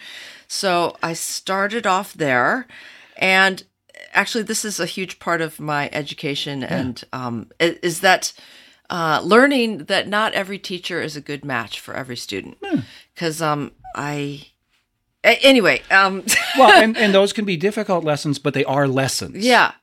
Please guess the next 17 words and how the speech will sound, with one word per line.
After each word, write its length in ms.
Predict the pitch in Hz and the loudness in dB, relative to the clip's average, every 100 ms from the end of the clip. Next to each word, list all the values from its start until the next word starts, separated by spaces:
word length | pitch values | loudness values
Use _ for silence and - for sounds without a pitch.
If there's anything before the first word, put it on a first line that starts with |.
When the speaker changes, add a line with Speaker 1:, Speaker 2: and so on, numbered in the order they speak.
| - | -6
Speaker 2:
Right? 220 | 120 160 | -2 0
Speaker 1:
right, 160 | 185 - | 0 2
Speaker 2:
They're 120 | 151 | 4
Speaker 1:
right, 160 | 226 | 6
Speaker 2:
important 280 | 208 190 117 | 6 4 0
lessons. 160 | 95 156 | -6 -2
Speaker 1:
right, 300 | 214 165 - | -2 -2 -4
right. 80 | 156 | -2
Speaker 2:
Right. 140 | 139 | 0
Speaker 1:
It 120 | 175 185 | -2 -4
made 200 | 202 214 | -4 -4
me 100 | 214 | -6
kind 280 | 208 208 | -6 -6
of, 180 | 185 160 - | -6 -12 -10
um, 240 | 160 156 | -8 -8
examine 720 | 143 151 170 175 170 160 156 151 _ _ _ _ _ | -10 -10 -6 -4 -4 -6 -6 -12 _ _ _ _ _
what 600 | - 151 156 175 180 175 | -12 -6 0 4 4 2